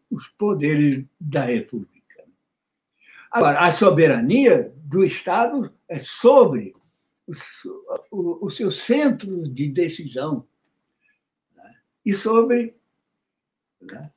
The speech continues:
a soberania do povo sobre as riquezas nacionais. Gente, essa, eu fico, vocês me perdoem, né? Mas eu fico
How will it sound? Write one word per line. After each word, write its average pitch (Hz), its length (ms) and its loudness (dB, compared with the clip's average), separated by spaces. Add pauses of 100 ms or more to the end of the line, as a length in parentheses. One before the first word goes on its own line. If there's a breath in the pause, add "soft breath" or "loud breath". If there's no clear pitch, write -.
(100)
a 127 140 -12
soberania 151 640 2
do 180 400 2
povo 202 400 4
sobre 190 720 0
as 160 280 -4
riquezas 139 640 -8
nacionais. 139 720 -10 (800 soft breath)
Gente, 160 720 -2 (3500)
essa, 233 640 0 (2500 soft breath)
eu 190 220 0
fico, 170 600 -4 (240)
vocês - 460 -2
me 220 160 0
perdoem, 156 600 -6
né? 190 120 -8
Mas 160 240 -8
eu 131 100 -10
fico 156 420 -12